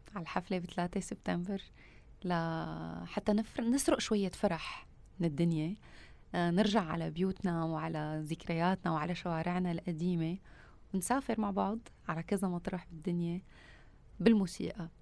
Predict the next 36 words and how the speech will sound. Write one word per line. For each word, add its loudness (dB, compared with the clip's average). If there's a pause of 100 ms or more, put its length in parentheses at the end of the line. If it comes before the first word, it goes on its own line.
(340)
فأنا -2 (360)
اشتقت 0
لكم -4
كتير، -6 (680)
وعبالي 4
شوف -4
كل 2
العالم، 0 (500)
وعبالي 4
لو 4
فينا 2
ناكل 8
أكل 2
الدنيا 10
كلها. 12 (520)
<laughs> 0
الأكل 10
السوري 4
و-، 2
و-، -2
ما 12
بعرف، 12
في 4
كذا 8
شي 4
هون 8
لهون، 6
بعرف 6
إنه 4
في 0
كتير 2
مطابخ، 2
وأنا 4
كتير 0
بحب -2
الطبخ. 0